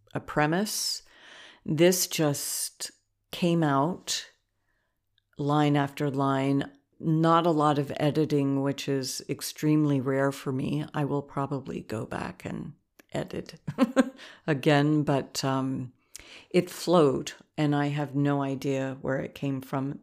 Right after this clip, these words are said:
That happens once in a while, but it was a joy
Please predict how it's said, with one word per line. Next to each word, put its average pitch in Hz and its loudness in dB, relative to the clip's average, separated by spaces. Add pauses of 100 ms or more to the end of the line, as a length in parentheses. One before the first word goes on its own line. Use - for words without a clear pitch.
That 147 -2
happens 135 -4
once 143 -2
in 160 -4
a 156 -4
while, 156 -6 (720)
but 143 0 (420)
it 165 4
was 165 2 (680)
a 170 6
joy 156 2